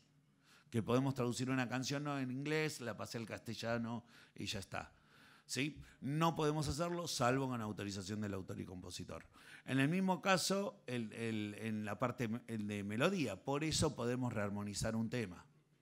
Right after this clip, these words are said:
¿sí? Por eso podemos cambiarlo de género a la canción,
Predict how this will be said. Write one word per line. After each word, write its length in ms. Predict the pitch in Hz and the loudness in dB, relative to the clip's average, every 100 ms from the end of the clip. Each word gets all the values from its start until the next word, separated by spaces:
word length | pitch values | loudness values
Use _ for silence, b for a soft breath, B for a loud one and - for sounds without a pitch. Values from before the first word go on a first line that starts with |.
| _ _ - | _ _ -12
¿sí? 280 | - 117 - - - B B B B B B - | -4 -4 -6 -12 -20 B B B B B B 6
Por 200 | 127 131 | 10 10
eso 560 | 135 - 143 143 - B B - | 8 8 6 6 2 B B 0
podemos 380 | 117 120 127 123 | 4 6 4 2
cambiarlo 460 | 104 117 123 127 | 2 4 6 8
de 80 | 127 | 6
género 440 | 127 156 120 90 - - - _ - | 6 6 6 2 -4 -16 -20 _ -6
a 80 | 107 | -2
la 100 | 92 | -2
canción, 480 | 92 98 - 80 | -4 -6 -6 -8